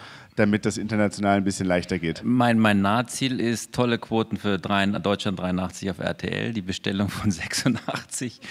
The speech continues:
Speaker 2: und von neunundachtzig. Ähm, und, ähm, ja, man braucht ein paar Erfolge und die muss man dann draußen vermarkten und dann kommt der Rest relativ von selber.
Speaker 1: Wunderbar. Super.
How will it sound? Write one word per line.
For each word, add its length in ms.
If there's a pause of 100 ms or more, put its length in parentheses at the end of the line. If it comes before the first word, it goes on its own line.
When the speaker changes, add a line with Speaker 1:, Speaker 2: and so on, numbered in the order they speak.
(180)
Speaker 2:
und 120
von 220
neunundachtzig. 1000 (560)
Ähm, 640 (140)
und, 380
ähm, 680
ja, 180
man 220
braucht 220
ein 60
paar 120
Erfolge 400
und 160
die 80
muss 200
man 140
dann 180
draußen 400
vermarkten 600
und 160
dann 320
kommt 260
der 100
Rest 300
relativ 460 (180)
von 200
selber. 360 (720)
Speaker 1:
Wunderbar. 320 (120)
Super. 380